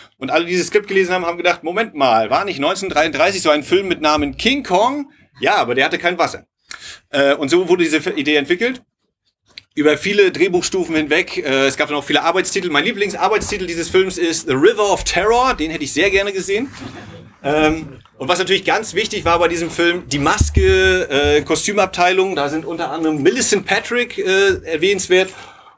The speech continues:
Und, äh, jetzt habe ich seinen Namen vergessen. Meine Güte. Dieser Mann, der so schön aussieht, äh,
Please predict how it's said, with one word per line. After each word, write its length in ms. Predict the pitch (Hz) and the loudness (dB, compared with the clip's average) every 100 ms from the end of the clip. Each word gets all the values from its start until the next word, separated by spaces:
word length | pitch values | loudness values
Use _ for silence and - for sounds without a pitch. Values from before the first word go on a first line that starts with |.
| _ | _
Und, 500 | 147 160 175 175 - - | 0 2 2 -2 -6 -4
äh, 540 | 147 147 143 143 143 | 0 2 2 2 2
jetzt 140 | 127 151 | 0 -2
habe 80 | |
ich 60 | 123 | -2
seinen 120 | 123 | 0
Namen 120 | 165 | 0
vergessen. 260 | - 98 110 | 0 -2 0
Meine 240 | 147 196 | 2 2
Güte. 220 | 175 151 87 - - - - - | 0 -2 -4 -8 -12 -14 -14 -4
Dieser 200 | 226 233 | 0 2
Mann, 260 | 180 190 233 | 2 0 0
der 120 | 147 | -2
so 100 | 123 | -4
schön 200 | 120 156 | -2 0
aussieht, 560 | 165 196 220 220 - - | 2 0 -2 -4 -6 -2
äh, 400 | 151 151 151 | 2 4 4